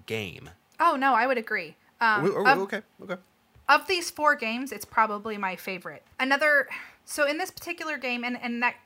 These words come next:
Speaker 2: I think it's the case, was kind of, actually, I don't know that it was the case in any of the other games we played. This particular game, the first player has a huge, huge advantage.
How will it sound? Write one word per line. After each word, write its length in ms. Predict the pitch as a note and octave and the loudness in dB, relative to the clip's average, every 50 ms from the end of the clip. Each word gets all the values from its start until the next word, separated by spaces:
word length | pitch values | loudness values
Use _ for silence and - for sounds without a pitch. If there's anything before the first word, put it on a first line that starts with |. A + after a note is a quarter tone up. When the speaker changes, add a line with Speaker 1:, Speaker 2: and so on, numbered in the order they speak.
| _ - - - _ - | _ -20 -20 -20 _ -16
Speaker 2:
I 100 | A3 A3 | -16 -16
think 200 | A3+ D4 D#4 D#4 | -14 -16 -16 -16
it's 140 | D#4 - - | -16 -16 -14
the 80 | - A3 | -16 -16
case, 540 | A3 - G#3 G3+ G#3 G3 - - - - _ _ _ _ _ | -14 -14 -14 -14 -14 -14 -16 -16 -18 -18 _ _ _ _ _
was 160 | - A#3 - | -14 -14 -12
kind 320 | - - - G3+ A3 A#3+ | -14 -12 -10 -10 -8 -8
of, 80 | C4+ C4+ - - | -10 -12 -12 -8
actually, 300 | - B3+ C4 - - D4 | -8 -8 -6 -4 -4 -4
I 40 | C#4+ | -4
don't 100 | C#4+ B3+ | -4 -4
know 100 | B3 B3 | -4 -6
that 100 | B3 A#3+ | -6 -6
it 60 | A#3 | -6
was 120 | G#3+ G#3 | -8 -10
the 40 | A3+ | -14
case 260 | - - G#3+ G3+ - - | -14 -14 -14 -14 -14 -16
in 40 | F#3+ | -16
any 160 | - - A3 | -14 -14 -12
of 60 | G#3 | -12
the 60 | F#3 | -12
other 100 | F3 F3 | -14 -14
games 260 | F3+ - F3 F3+ - | -16 -16 -18 -16 -18
we 60 | F#3 F3 | -18 -16
played. 240 | - - F3 F3 E3+ - | -14 -14 -14 -14 -6 -6
This 120 | C4 C#4+ | -6 -6
particular 460 | - - - - E4+ E4+ E4+ D4+ B3+ A3+ | -6 -10 -10 -10 -10 -8 -6 -6 -6 -6
game, 360 | - A3 G3+ G3+ G#3+ G#3+ A3+ - _ - _ _ | -6 -8 -8 -8 -10 -12 -14 -18 _ -20 _ _
the 100 | - A3 | -12 -12
first 380 | G#3 - - C4 C#4+ C#4 - - | -6 -2 -2 -2 -2 -2 -8 -10
player 320 | - A#3 G#3+ G#3+ G#3+ G#3 | -8 -8 -6 -2 -2 -2
has 240 | G#3 - - F#3+ F#3+ - | -2 -4 -6 -8 -8 -12
a 20 | - F#3 | -16 -18
huge, 880 | F3 - - - - - - A#3+ A#3 A3 G3 E3 - - - - - - - _ | -18 -16 -16 -14 -12 -10 -8 -6 -6 -6 -6 -8 -10 -12 -10 -10 -10 -10 -12 _
huge 360 | - - - C#4 C4+ B3 A#3+ | -18 -12 -8 -8 -8 -6 -8
advantage. 680 | A3+ G#3 - F3 E3 E3+ - - - _ - - - | -8 -8 -10 -12 -14 -14 -18 -20 -20 _ -16 -16 -16